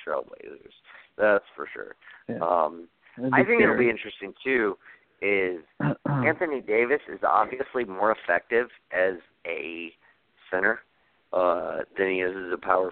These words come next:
Speaker 1: forward. Um,
Speaker 2: Right.
Speaker 1: I almost wonder if they re-sign DeMarcus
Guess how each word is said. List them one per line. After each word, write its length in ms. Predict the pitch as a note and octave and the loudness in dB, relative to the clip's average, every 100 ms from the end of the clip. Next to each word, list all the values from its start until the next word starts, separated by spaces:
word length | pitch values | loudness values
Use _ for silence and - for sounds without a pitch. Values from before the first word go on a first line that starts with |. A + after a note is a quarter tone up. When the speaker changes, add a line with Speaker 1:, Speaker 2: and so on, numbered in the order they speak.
| - | -4
Speaker 1:
forward. 380 | E2 E2 A2 - _ - _ _ _ F#2 | -4 -2 -4 -6 _ -20 _ _ _ -4
Um, 540 | F2 F2 F2 E2+ F2 D3 | -2 0 -2 -8 -10 -4
Speaker 2:
Right. 300 | B2+ A2+ - _ - | -2 -2 -6 _ 0
Speaker 1:
I 300 | C#3+ G3 F3+ | 2 2 2
almost 360 | A#2 A#2 G#2+ F#2+ | 0 0 -4 -4
wonder 440 | G#2+ G#2+ G2+ F#2+ - | -4 -2 -2 -4 -6
if 140 | G2 _ _ - _ - | -14 _ _ -20 _ -4
they 480 | G2 F#2 F2 D#2+ - _ - B1 E2+ | -2 0 -4 -10 -18 _ -20 -20 -12
re-sign 840 | G#2 G#2+ - F#2 F2+ F#2 G2+ G2+ F2+ | -8 -8 -4 0 0 0 -2 -6 -8
DeMarcus 380 | F2+ F#2 F#2 | 0 0 -2